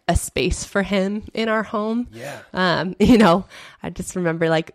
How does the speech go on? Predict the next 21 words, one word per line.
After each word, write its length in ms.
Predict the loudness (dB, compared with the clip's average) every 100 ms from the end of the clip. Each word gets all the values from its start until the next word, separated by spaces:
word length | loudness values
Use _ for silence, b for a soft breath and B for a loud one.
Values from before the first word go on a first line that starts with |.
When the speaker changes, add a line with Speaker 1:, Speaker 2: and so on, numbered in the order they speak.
| -4
Speaker 1:
building 420 | 0 0 0 0
the 80 | 0
crib 520 | 6 6 8 4 2
together, 560 | -2 4 4 4 -2 -4
picking 440 | -6 -8 -6 -4
out 440 | 0 0 0 -4 B B B B
everything. 540 | 2 4 2 0 0 2
Like, 160 | 2
we 140 | 2 0
were 120 | 0
so 640 | -2 -2 2 2 2 -2 -6 b b b b -2 2
intentional 800 | 2 0 -4 -4 0 0 0 -2 -4
about 560 | 0 2 2 0 -6 b b b -6
the 80 |
space 480 | -6 -2 -2 -2 -6
we 100 | -4
were 100 | -4
bringing 440 | -2 -6 -6 -8 -8
him 440 | -10 -10 -10 -12 -8
into, 640 | -6 -6 -2 0 0 0 2
but 280 | 4 4